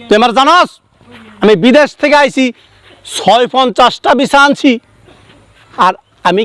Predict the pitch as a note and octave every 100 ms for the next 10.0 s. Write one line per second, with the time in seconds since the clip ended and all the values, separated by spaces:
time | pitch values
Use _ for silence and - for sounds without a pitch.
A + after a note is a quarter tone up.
0 | - A#3+ F3 G3 G#3 G#3 F#3+ F#3+ - G3
1 | - A3+ G3 G3 F3 G#3+ A#3+ B3 C4+ C4+
2 | _ _ _ _ - F#3 G3+ - B3 C4
3 | C4 D#4 B3+ A#3+ B3+ A#3+ A#3 B3+ A3 B3
4 | A#3 F#3 _ _ - F#3+ G3+ A3 - -
5 | B3+ D4 D4+ D4 C#4+ C#4+ C#4+ A3+ _ _
6 | _ _ - B3+ C4 C#4 C#4 C#4+ C#4 C#4
7 | C#4+ D4 C#4 _ _ _ _ _ _ _
8 | - D#3+ G#3 G#3+ A#3+ B3 C4 C4 A#3+ E4
9 | C#4 - _ _ - C4 D4 D#4 C4+ C#4+